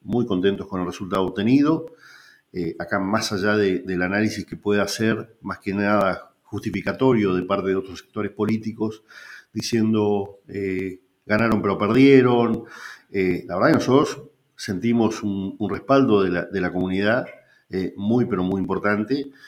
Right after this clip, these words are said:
y en el cual obviamente también tenemos que hacer las distintas lecturas de acuerdo a este resultado. Eh, digamos, no nos creemos los dueños de la verdad,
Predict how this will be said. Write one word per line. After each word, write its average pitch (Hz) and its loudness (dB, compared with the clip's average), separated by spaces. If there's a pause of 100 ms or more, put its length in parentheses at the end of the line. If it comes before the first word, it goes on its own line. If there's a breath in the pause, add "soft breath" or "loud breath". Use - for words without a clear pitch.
(320 loud breath)
y 113 0
en 113 4
el 117 0
cual 139 4
obviamente 131 4
también 117 4
tenemos 110 2
que 104 -8
hacer 123 -2
las 113 0
distintas 113 -2
lecturas 127 0
de 101 -2
acuerdo 104 0
a - -4
este 101 -6
resultado. 107 0 (160)
Eh, 90 -10
digamos, 87 -10 (300)
no 98 -6
nos 95 -10
creemos 104 -2
los - -18
dueños 95 -14
de 95 -8
la 92 0
verdad, 110 2